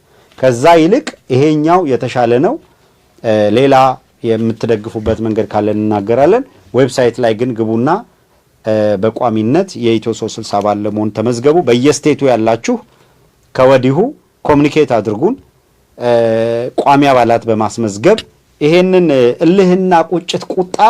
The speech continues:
በዚህ መንገድ መወጣት ነው። በዚሁ አጋጣሚ ተቋማትን እጅግ፣ እጅግ በብዛት ነገም ከነገ ወዲያ እንዘረዝራለን። በርካታ የኢትዮጵያ ተቋማት፣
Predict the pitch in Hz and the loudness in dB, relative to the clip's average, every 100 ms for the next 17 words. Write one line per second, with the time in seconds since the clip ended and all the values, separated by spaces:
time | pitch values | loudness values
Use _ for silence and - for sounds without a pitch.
0 | 285 - _ - 165 143 143 131 123 107 | 0 -8 _ 0 2 2 0 0 0 0
1 | 110 107 113 107 87 87 _ _ _ _ | 2 0 0 -2 -6 -16 _ _ _ _
2 | - 139 143 175 151 143 147 175 214 208 | 0 2 4 4 4 2 2 2 0 -2
3 | 175 175 160 170 180 233 247 - 147 143 | -2 2 2 4 2 -2 -4 -6 -6 -8
4 | 156 214 175 - 139 151 156 123 123 135 | -2 -2 -2 -8 -4 -4 0 0 0 0
5 | 170 175 120 117 147 170 - 127 117 120 | 0 -2 -2 0 -2 -4 -6 -4 0 0
6 | 123 120 113 117 113 120 135 202 247 _ | 0 -2 0 0 0 0 2 0 -2 _
7 | _ _ - 123 - 151 - 127 117 117 | _ _ -4 -2 0 -2 0 0 0 -4
8 | - 120 107 107 120 160 208 | -4 -6 -6 -4 -2 0 -2